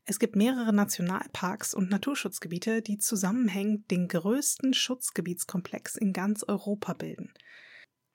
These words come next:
Sie gehören zu den größten verbliebenen Wildnisgebieten Europas. Wobei Wildnis eigentlich nicht stimmt, denn die Samen und ihre Rentiere prägen das Gebiet seit Jahrhunderten.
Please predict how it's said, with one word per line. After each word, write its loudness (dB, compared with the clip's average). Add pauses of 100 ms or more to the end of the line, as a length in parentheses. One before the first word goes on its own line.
(300)
Sie -2
gehören 6
zu -4
den 2
größten 0
verbliebenen 0
Wildnisgebieten -2
Europas. -6 (540)
Wobei 0
Wildnis 2
eigentlich 0
nicht 2
stimmt, -2 (200)
denn 2 (340)
die 6
Samen 2
und 0
ihre -2
Rentiere -2
prägen 0
das -6
Gebiet -2
seit 0
Jahrhunderten. 4